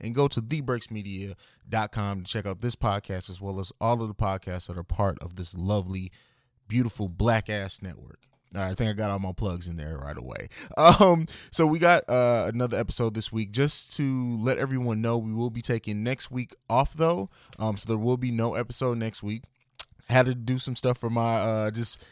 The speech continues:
this holiday break and mental health piece. You know, I told you guys I was gonna try to be better this year about the whole, um,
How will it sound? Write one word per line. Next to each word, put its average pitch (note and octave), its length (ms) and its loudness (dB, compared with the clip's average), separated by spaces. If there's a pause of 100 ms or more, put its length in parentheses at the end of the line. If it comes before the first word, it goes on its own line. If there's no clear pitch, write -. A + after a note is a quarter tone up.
(220)
this A2 160 -4
holiday B2+ 320 4
break A#2 380 2
and F#2+ 80 -2
mental A#2+ 220 0
health A#2+ 180 0
piece. C3+ 180 -2
You G#3+ 80 -4
know, F#3+ 140 2
I F3 60 4
told F#3+ 300 -4
you D#3+ 80 -4
guys B2 220 2
I A#2 60 0
was A2+ 100 -4
gonna A2 160 -2
try A#2+ 220 4
to A2 100 0
be G#2 160 -2
better G#2 300 0
this G2 260 -2
year F#2+ 300 -4 (320)
about G#2+ 380 0
the G#2 120 -4
whole, G2+ 560 0 (320)
um, F2 580 -4